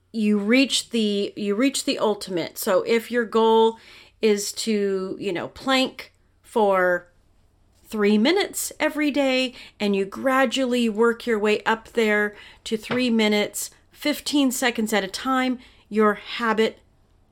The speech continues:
is growing. Also, habits can multiply, and that means a great habit in one area of your life starts to creep into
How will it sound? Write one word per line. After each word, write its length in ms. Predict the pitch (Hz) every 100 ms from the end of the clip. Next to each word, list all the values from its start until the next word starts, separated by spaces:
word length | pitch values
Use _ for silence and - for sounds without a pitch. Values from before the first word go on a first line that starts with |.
| _ -
is 180 | 208 185
growing. 720 | 165 180 196 180 165 156 - _ _ - - - - _ _ _ -
Also, 420 | 339 415 339 302
habits 480 | - 254 240 240 -
can 220 | 226 202
multiply, 920 | 190 208 226 240 226 - 170 151 92
and 280 | 131 190 226
that 220 | 262 -
means 380 | 226 214 208 - - - -
a 80 | 220
great 300 | 208 240 269
habit 380 | 220 240 214 226
in 260 | 208 208 196
one 300 | 247 294 -
area 520 | 220 202 196 190 185
of 180 | 185 175
your 220 | 180 180
life 560 | 175 165 160 175 - - - - -
starts 720 | - - - 233 233 - -
to 320 | - - 220
creep 480 | 214 - 269 285 285
into 360 | 254 262 220